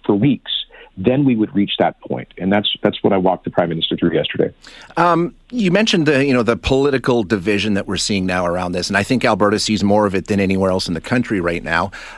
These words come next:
Speaker 2: Um, I've asked this question many, many times. How on earth did we think it was okay to make a pandemic political? Uh, it has served us so poorly. Um, why are we in that position, and what role did you play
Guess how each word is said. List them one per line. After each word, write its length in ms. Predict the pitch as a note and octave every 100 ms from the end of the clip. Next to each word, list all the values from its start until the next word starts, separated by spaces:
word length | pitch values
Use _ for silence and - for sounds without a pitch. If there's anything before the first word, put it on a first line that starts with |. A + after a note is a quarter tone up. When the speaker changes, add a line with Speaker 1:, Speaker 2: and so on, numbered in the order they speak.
| -
Speaker 2:
Um, 520 | G#2 G#2+ G#2+ G#2 - _ _ _ _ _ _ _ - - - - - _ -
I've 180 | C#3
asked 200 | C3 D3+
this 120 | D#3 -
question 340 | B2 - A2+
many, 160 | G2+ G2
many 180 | F#2+
times. 260 | - F#2 F#2
How 240 | - E3+
on 160 | G3 C#3+ -
earth 300 | C3 A#2 -
did 140 | F#2+
we 260 | A2 A2 A2
think 280 | A2 G#2+
it 80 | A2+
was 160 | G#2 G2
okay 320 | F#2+ - G#2+
to 60 | G2+
make 220 | F#2+ -
a 60 |
pandemic 680 | - G2 G2 G#2 A#2 A#2+ -
political? 640 | - G#2+ G#2 F#2+ - D#2+ E2+ - - - -
Uh, 180 | F#2+ E2
it 140 | F#2+
has 140 | G2
served 300 | - A#2+ G#2+
us 120 | G#2+ -
so 440 | - - E3+ E3+
poorly. 560 | B2+ D3+ C3 E2 E2+ - - - -
Um, 400 | A#2 A2+ A2 D#2+
why 340 | G2+ A#2+ G3+
are 120 | A3+ G#3+
we 140 | G#3
in 100 | F#3+
that 180 | F3 -
position, 380 | D3 D3 - E3+
and 140 | D#3+
what 160 | F#3 F#3
role 240 | F3+ F3+
did 180 | E3 D#3
you 180 | A3 A3+
play 440 | - F2+ B1+